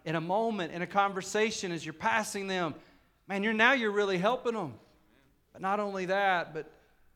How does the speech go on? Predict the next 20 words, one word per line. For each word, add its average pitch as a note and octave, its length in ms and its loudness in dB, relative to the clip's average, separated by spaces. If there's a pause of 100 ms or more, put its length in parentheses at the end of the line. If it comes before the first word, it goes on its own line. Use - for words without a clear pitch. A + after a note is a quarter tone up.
(420)
when C3+ 140 -12
you're E3 120 -6
committing E3+ 720 -6 (140)
God's E3+ 320 0
word E3+ 280 -2
into D3+ 200 -8
your D#3 140 -6
heart D#3+ 320 0
and D3 100 -14
to D3+ 100 -12
your D3 120 -6
mind, C#3+ 460 0
you D#3+ 200 -4
are C#3+ 120 2
blazing E3 880 -4
that D#3 280 -6
path C3 520 -6 (160)
in C3 160 -10
your C3+ 140 -10
life A#2 480 -10